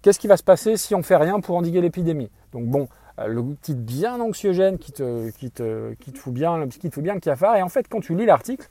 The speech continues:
il t'explique qu'il y a des chercheurs qui ont fait une simulation si rien n'avait été fait en Chine pour endiguer l'épidémie. Donc entre le titre et le contenu de l'article, c'est quand même pas franchement la même chose. Et si, comme beaucoup, tu te fies,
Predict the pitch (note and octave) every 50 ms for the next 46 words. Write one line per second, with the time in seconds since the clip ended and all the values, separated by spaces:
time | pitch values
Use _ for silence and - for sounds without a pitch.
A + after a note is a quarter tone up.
0 | _ - - - - - - - F3+ E3 - C#4 B3 - - - A3 B3 C4+ C4
1 | - - - C4 A#3+ A3 _ - F3 E3+ F3+ F3+ E3+ D#3 D3 C3+ C3+ C3+ B2 -
2 | - - A#3 G#3+ - - - G#3 G#3 A3 - - E3+ D3+ C#3 - G#3 F#3 D3+ -
3 | - - C4+ B3 A#3+ A3 G3+ F3+ - - G#3+ A3 C4 - _ _ _ - - _
4 | - - - - D#3 C3+ C3 F3 G#3+ C4+ C#4+ C4 B3 A3 F#3 G#3 G3+ G3 - G3+
5 | - - B3+ A#3+ G3 E3 D3+ - - - B3+ C4+ C#4 C#4+ C#4+ - _ _ _ _
6 | _ - F#3 F#3+ G#3 G#3 F#3 G3+ F#3 A3 A3 G#3 F3 - G3+ G3 G3+ F#3 E3 C#3
7 | B2 _ _ _ - - A#2 - C#3 C#3+ D#3+ D#3 A3+ A3+ - - C4+ C4+ G#3+ -
8 | - B3 A#3 G3 - - - C#3+ - - _ _ _ _ _ _ _ - A3+ A3
9 | A3 G3 F#3 E3+ - G#3+ F#3 - A3+ F#3+ F3+ F3+ D#3 - - B3 B3+ - C#4 C#4
10 | - _ - - _ _ _ _ - - - - G3 G3+ - G3 F3+ E3 D#3 -
11 | - - C4 A#3+ - - A3+ F#3+ - G#3+ G3 F#3+ E3+ D#3+ D3+ D3 C3+ - B3 C#4
12 | C#4 A3+ - - E3+ D3 C#3+ - - - A#3 A3 G3 - - - - F#3 F#3+ F#3+
13 | F#3 F#3 - G#3+ G#3 G3+ F3 - D#3+ D3+ - D#3+ D#3+ D#3+ D3+ D3 C#3 - - -
14 | F#3 F3+